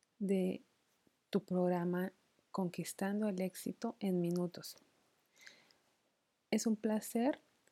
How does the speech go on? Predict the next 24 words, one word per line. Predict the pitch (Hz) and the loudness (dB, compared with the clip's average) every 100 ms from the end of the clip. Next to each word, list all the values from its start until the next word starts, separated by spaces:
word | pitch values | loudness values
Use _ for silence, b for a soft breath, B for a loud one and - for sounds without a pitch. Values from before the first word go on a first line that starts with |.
| - - _ _ | -20 -20 _ _
conectarme | - 202 180 185 175 180 | 0 0 2 0 0 0
con | 202 | -2
ustedes | 180 - - 185 190 196 | -2 -4 -2 0 0 -2
por | - 185 | -2 0
medio | 180 180 | 2 0
de | 185 | 0
este | 180 - | -2 -6
podcast. | - 180 175 - 175 208 262 - - _ b b b b b _ | -2 -4 -4 -6 -2 0 -2 -8 -16 _ b b b b b _
Mi | 196 185 | -2 0
nombre | 180 175 175 190 208 202 _ _ - | 0 0 0 0 0 -6 _ _ 0
es | 190 180 | 2 2
Sandra | - 190 180 | 0 -2 -2
Patricia | 175 - 185 180 - 180 - | -2 -2 0 0 -2 -4 -6
Coral | - 180 175 170 | -4 0 0 0
Dulcey | 170 170 - 226 262 285 | -2 -2 0 2 4 4
y | 196 | 0
soy | - 185 | -2 0
licenciada | 175 175 185 175 - 165 | 0 -2 -4 -4 -2 -2
en | 170 | -2
Psicología, | - 175 - 165 160 - 208 202 - _ _ _ _ _ _ _ _ _ _ _ _ - B B - | -4 -6 -2 -2 -2 2 2 2 -4 _ _ _ _ _ _ _ _ _ _ _ _ -20 B B 0
especialista | 208 202 - 190 185 - 202 196 | 2 0 2 2 0 0 0 2
en | 196 | 0
superación | - 180 180 185 175 | 0 0 0 -2 -4
personal, | - 175 - 175 190 202 202 | -4 -4 -4 -2 0 -2 -4